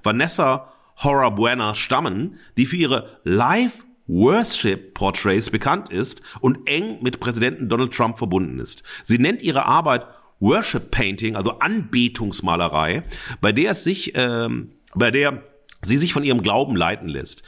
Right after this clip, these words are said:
Sie betonte, dass sie nicht den Präsidenten, sondern Gott verehrt. Allerdings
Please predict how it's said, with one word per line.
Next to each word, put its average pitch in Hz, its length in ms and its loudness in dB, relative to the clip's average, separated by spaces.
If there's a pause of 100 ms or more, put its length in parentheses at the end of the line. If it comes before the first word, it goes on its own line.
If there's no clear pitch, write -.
(120)
Sie 117 100 0
betonte, 156 560 0 (180)
dass 113 140 0
sie 135 100 4
nicht 214 260 2
den 208 100 0
Präsidenten, 139 680 -2
sondern 123 320 0
Gott 160 160 -2
verehrt. 71 540 -6
Allerdings 127 600 -2